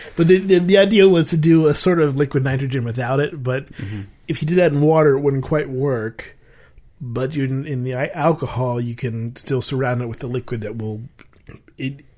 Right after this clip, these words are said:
Speaker 2: Yeah,
Speaker 1: will
Speaker 2: so it's gonna be a
Speaker 1: give it
Speaker 2: lot.
Speaker 1: much more, um, surface area, right? So you get, uh, you get actually, um, not convection, but,
Speaker 2: You get better
Speaker 1: uh,
Speaker 2: conduction.
Speaker 1: Conduction, right.
Speaker 2: Right. So, yeah, I mean,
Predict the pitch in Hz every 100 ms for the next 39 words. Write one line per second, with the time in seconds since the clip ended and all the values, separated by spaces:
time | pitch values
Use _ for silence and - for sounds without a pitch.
0 | _ - 160 156 147 107 - - - 156
1 | 139 147 117 - - 160 156 165 147 139
2 | 139 123 120 120 117 117 - - - -
3 | - 185 151 135 101 101 120 117 131 127
4 | 120 123 117 110 - - - - 131 123
5 | - 139 123 120 117 110 110 104 110 -
6 | - - - - - 127 117 117 117 127
7 | 123 113 156 151 131 113 98 113 120 -
8 | 98 101 120 131 - 104 104 104 113 98
9 | - - - - - - 101 95 - 131
10 | 127 123 110 113 117 104 101